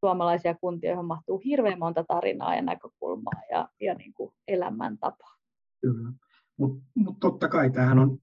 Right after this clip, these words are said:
Speaker 2: niin kuin tässä varmaan meidän molempien puheessa näkyy, että on tämmönen niin kuin tasapainon hakeminen. Et me ollaan, me ollaan rehellisiä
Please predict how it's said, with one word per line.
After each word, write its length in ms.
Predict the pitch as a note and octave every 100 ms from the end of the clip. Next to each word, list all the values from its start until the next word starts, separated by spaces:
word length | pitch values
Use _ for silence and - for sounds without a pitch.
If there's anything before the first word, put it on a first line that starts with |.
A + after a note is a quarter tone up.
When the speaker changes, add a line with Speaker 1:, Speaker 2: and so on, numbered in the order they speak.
| -
Speaker 2:
niin 140 | B2+
kuin 120 | C3 C3
tässä 280 | C3 -
varmaan 380 | C3 C3 B2+ B2+ -
meidän 160 | C3 B2+
molempien 600 | C3+ C3+ C3 B2+ B2+ A#2
puheessa 440 | - A#2+ B2+ - B2+
näkyy, 320 | B2 - B2+
että 200 | - B2+
on 80 | B2
tämmönen 400 | C3 C3 C3 C3
niin 140 | C3
kuin 180 | C3+ - _ _ _ _ _ _
tasapainon 600 | - C#3 C3+ C3 B2 A#2
hakeminen. 600 | A#2 B2+ C3+ A#2+ A#2 A2+
Et 80 | A2+ -
me 60 | C3
ollaan, 240 | C#3 C#3 C3 - _ _ -
me 60 |
ollaan 120 | D#3+ E3+
rehellisiä 760 | G3 F#3 F3+ D#3+ C3 C3+ B2+